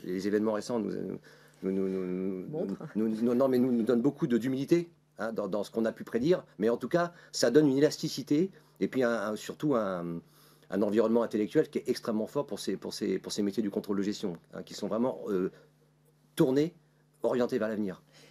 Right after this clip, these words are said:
Speaker 2: Sur, sur ces projections, est-ce que, est-ce que la, l'intégration de, de technologies d'intelligence artificielle peut, peut changer la donne, peut faire évoluer ? Parce que pour faire une projection en fonction des flux, euh, des métaux, et, et cetera,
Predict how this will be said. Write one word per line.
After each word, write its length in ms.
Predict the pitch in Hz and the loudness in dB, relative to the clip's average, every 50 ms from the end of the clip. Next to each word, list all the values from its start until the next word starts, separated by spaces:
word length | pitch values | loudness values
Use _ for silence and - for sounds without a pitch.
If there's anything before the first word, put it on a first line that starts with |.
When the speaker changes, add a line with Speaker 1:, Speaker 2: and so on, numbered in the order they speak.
| - - | -18 -14
Speaker 2:
Sur, 140 | - - - - | -14 -12 -12 -10
sur 200 | - - - 320 | -6 -4 -4 -2
ces 140 | - - 311 | 0 -2 -2
projections, 480 | - - 226 214 208 - - 214 214 | 0 0 -2 0 -2 -2 0 0 0
est-ce 120 | 214 208 - | 0 0 0
que, 200 | - 320 302 - - | 0 0 0 0 -2
est-ce 100 | 214 - | -4 -2
que 100 | - 277 | 0 0
la, 460 | 240 220 185 175 170 160 - - - - - | 2 2 2 2 0 -2 -4 -6 -8 -8 -6
l'intégration 720 | - 185 180 180 180 202 185 185 196 196 - - 240 247 | -4 -2 -2 0 0 0 0 0 0 -2 0 2 2 4
de, 160 | 233 196 175 | 4 4 2
de 180 | 175 - 151 156 | 0 -2 -4 -6
technologies 800 | 151 - - 208 202 - - 214 196 196 196 175 185 226 233 226 - | -6 -4 -2 -4 -2 -2 0 0 2 2 2 0 -2 -4 -6 -6 -6
d'intelligence 500 | - 147 185 175 208 196 180 202 208 202 | -2 -2 0 0 0 0 0 -2 -2 -4
artificielle 540 | 196 156 - - - - - - 269 262 233 | -6 -10 -12 -14 -12 -10 -2 0 2 2 2
peut, 140 | - - 214 - | 0 -6 -10 -4
peut 140 | - - 226 | -2 0 0
changer 280 | 214 - 233 214 196 214 | 2 2 2 4 4 4
la 140 | 202 196 180 | 4 4 4
donne, 240 | 190 196 214 220 | 2 2 0 0
peut 100 | 208 - | -2 -2
faire 240 | 208 202 - 226 214 | -2 -2 0 0 2
évoluer ? 540 | 202 196 180 180 190 180 180 196 214 214 180 | 2 2 2 2 2 2 2 2 2 0 0
Parce 120 | 170 156 | -2 -4
que 220 | - - 160 147 - | -4 -2 -2 -2 -2
pour 140 | - 156 - | -6 -4 0
faire 160 | - 190 180 | 2 4 4
une 100 | 170 165 | 4 2
projection 640 | - - 190 185 175 185 180 - - - 220 208 196 | 2 2 2 4 4 4 2 0 0 0 2 2 2
en 60 | 180 | 2
fonction 400 | 156 - 180 160 - - 208 196 | 0 -2 -4 -4 -2 0 2 2
des 220 | 185 175 180 170 160 | 4 2 2 0 -2
flux, 440 | - - - 214 208 202 202 202 | -4 -2 0 0 2 2 2 2
euh, 160 | 190 165 165 165 | 2 2 2 2
des 140 | 160 180 | 2 2
métaux, 600 | 180 185 190 190 - - 208 208 208 208 208 202 196 | 4 4 4 2 2 0 0 2 4 4 4 4 4
et, 380 | 185 180 175 175 175 175 160 | 4 4 2 0 0 -2 -4
et 20 | 156 | -6
cetera, 320 | 165 170 175 185 262 285 | -6 -4 -2 0 0 -2